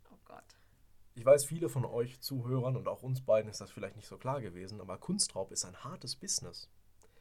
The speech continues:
Speaker 2: Wenn ich jetzt ein Juwelendieb wäre, dann müsste ich ja nur jemanden finden, der mir diese Juwelen abkauft. Denn
Speaker 1: Mhm.
Speaker 2: es gibt ja, ich sag mal, Goldringe wie Sand am Meer ge-, unter den bestimmten Kreisen. Wenn ich
Speaker 1: Ja.
Speaker 2: eine Brieftasche klaue, nehme ich das Geld raus und schmeiß die weg.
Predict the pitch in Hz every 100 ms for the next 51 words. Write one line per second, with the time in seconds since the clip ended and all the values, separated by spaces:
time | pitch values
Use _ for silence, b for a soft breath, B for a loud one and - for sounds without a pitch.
0 | b - 110 110 107 - - - - _
1 | 104 90 92 135 170 127 110 110 - 92
2 | 92 - - - - B B B B -
3 | 87 90 - - - - 110 104 101 104
4 | 110 104 - 113 120 127 117 113 117 113
5 | 117 117 120 117 - - - 107 - -
6 | - 226 226 240 135 131 110 92 b -
7 | - - 90 87 107 123 127 131 127 120
8 | - - - 101 104 110 107 113 139 101
9 | 92 - - - - 110 95 92 - -
10 | - - - - - - 107 107 107 120
11 | 202 - 110 101 - 95 95 101 101 -
12 | 101 107 110 123 123 127 143 151 -